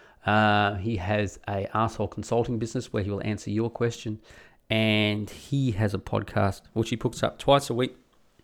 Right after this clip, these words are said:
Is Cappy still doing the, um, is he still doing the Curse Free podcast?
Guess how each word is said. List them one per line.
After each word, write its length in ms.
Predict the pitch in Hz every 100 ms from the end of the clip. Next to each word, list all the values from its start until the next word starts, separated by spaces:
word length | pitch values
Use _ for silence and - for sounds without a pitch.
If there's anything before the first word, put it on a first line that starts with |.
| _ _ _ _ _ - 175
Is 80 |
Cappy 280 | 139 302 -
still 220 | - 311
doing 300 | 214 196 165
the, 300 | 143 127 123
um, 320 | 117 113 107 101 _ _ - - - - - - - _ _ - _ _ _ _ _ _ _ _ _ _ _ _ _ _ _ _ _ _ _ _ _ _ _ - -
is 120 | -
he 120 | 302
still 240 | - 349
doing 300 | 330 277 247
the 640 | - 233 98 92 - - - -
Curse 300 | 180 165 -
Free 260 | - 147
podcast? 800 | - 202 - 220 294 277 - _